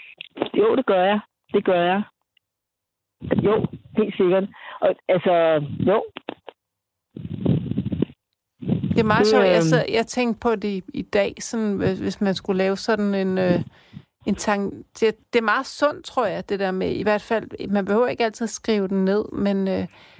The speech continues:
Speaker 2: men at lave sådan en indre taknemmelighedsliste op i hovedet en gang imellem, det tror jeg er meget sundt.
Speaker 1: Ja, altså, fordi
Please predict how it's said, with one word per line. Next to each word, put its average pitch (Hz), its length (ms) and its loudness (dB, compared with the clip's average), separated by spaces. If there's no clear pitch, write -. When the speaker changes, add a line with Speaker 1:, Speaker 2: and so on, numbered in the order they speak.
Speaker 2:
men 220 140 6
at 202 140 4
lave 208 240 2
sådan 233 320 0
en 214 80 -2
indre 240 440 0
taknemmelighedsliste 208 1200 0
op 180 160 -2
i 196 40 -4
hovedet 185 280 0
en 190 60 -2
gang 180 180 0
imellem, - 220 -4
det 208 120 -8
tror - 200 0
jeg - 100 2
er - 40 0
meget 151 200 -2
sundt. - 340 -8
Speaker 1:
Ja, 208 400 4
altså, 196 240 2
fordi 202 140 2